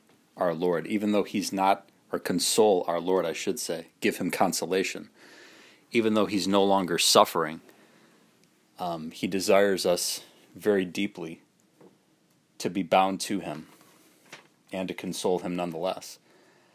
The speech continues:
On Tuesday of Passion Week of the same year, our Lord again requests that souls meditate upon his holy face.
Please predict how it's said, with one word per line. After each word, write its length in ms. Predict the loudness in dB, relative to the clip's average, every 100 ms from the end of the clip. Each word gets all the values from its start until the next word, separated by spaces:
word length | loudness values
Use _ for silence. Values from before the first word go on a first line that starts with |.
| _ _ _ _ _ _ _ _ _ _ _ _ _ _ _ _
On 160 | -4 -2
Tuesday 520 | -2 -4 2 2 4
of 180 | 0 -4
Passion 440 | 2 2 2 -8
Week 340 | -8 -10 -12 -20 _ _ -8
of 140 | -6
the 40 | -4
same 360 | -2 0 0
year, 260 | -2 -4 -8 _ _ _ _ _ _ _ _ _ 0
our 140 | 0
Lord 300 | 4 2 2
again 580 | 0 2 4 2 -4 -10 -14
requests 400 | -14 0 2 2
that 160 | -4 -6
souls 420 | -2 0 2 0
meditate 640 | 0 2 2 -4 -10 -12 -16 _ _ _ _ _ _ _ _ _ _ _ _ _ _ -12
upon 300 | 0 2 2
his 120 | 0
holy 220 | -2 -2
face. 540 | 2 2 2 -4 -10